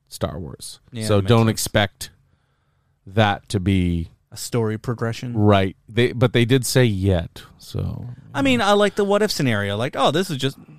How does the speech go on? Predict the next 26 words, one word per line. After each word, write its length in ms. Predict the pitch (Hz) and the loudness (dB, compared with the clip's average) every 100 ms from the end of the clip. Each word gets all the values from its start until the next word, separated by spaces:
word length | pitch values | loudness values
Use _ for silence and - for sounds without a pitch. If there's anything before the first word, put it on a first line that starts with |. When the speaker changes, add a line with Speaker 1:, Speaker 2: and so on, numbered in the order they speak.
| - | -14
Speaker 2:
you 160 | 202 190 | -8 -6
know, 160 | 151 165 | -6 -8
some 240 | - 170 | -6 -2
weird 240 | 160 180 170 | 0 -2 -2
stuff 240 | 202 185 | -4 -2
that 100 | 135 | 0
happened. 360 | 123 107 107 101 - | 0 0 -4 -8 -2
Speaker 1:
Yeah. 240 | 107 101 90 _ _ _ _ _ _ _ _ _ _ _ _ _ _ _ _ - | 2 2 -2 _ _ _ _ _ _ _ _ _ _ _ _ _ _ _ _ 2
Uh, 400 | 165 180 185 175 - - - | 4 6 4 2 -2 -6 -8
here's 320 | - 247 311 | 0 4 4
one 300 | 160 139 127 | 4 4 4
that's 180 | 110 95 | 2 0
interesting. 720 | 101 90 90 - 92 101 117 131 _ | -2 -2 -6 -2 0 0 -2 -8 _
Uh, 360 | 110 104 95 95 | -2 0 2 0
Fantastic 880 | - 117 113 - 135 139 - 113 - | 0 0 0 0 0 0 -2 -6 -2
Beasts, 540 | 143 165 - - - | 0 0 -2 -8 -8
The 140 | - 104 | -4 -2
Secrets 720 | - - 131 135 127 - - | -2 0 0 2 0 0 -8
of 300 | - 107 92 | -2 -2 0
Dumbledore, 960 | - 110 113 110 95 92 87 82 82 82 | 2 4 4 2 2 2 2 2 0 0
arriving 680 | 98 95 92 95 95 90 | 2 4 4 2 0 0
in 160 | 90 87 | 0 -2
April 360 | 104 104 98 87 | -2 -2 -2 -2
of 100 | 82 | -4
twenty 320 | - 95 90 | -2 0 0
twenty-two. 720 | - 90 87 - 98 87 78 | -2 -2 -2 -2 -4 -2 -4